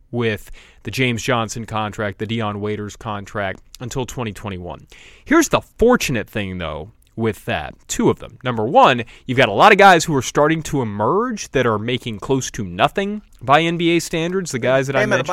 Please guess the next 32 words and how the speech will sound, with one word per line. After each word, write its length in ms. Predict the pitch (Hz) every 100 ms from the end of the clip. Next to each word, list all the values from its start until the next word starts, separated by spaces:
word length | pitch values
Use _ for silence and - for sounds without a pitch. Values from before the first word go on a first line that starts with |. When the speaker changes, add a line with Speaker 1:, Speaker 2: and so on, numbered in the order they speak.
| 185
Speaker 2:
Adebayo 80 |
is 80 | 160
basically 560 | 120 170 - - 135 135
a 180 | - 143
superstar 800 | - 196 165 160 - 220 131
in 80 | 127
the 40 | 131
making. 360 | 165 160 127
Speaker 1:
Yeah. 340 | 143 185 339 165
Speaker 2:
You're 120 | 87
paying 100 | -
him 160 | 135
nothing. 400 | 143 160 117 113 120
Speaker 1:
Yeah, 320 | 190 208 151
although 640 | 147 143 - - - 226
<laughs> 80 | 175
the 140 | 156
way 120 | 143 143
he's, 220 | 175 135
he 380 | 180 202 160 208
ain't 100 | 196
gonna 60 |
be 100 | 190
making 260 | 185 190 175
nothing 280 | 175 160 139
for 80 |
much 180 | 151 143
longer. 320 | 151 160 196
Speaker 2:
No, 100 | 147
no, 100 | 117 107
no, 120 | 156
Speaker 1:
Um, 280 | 135 131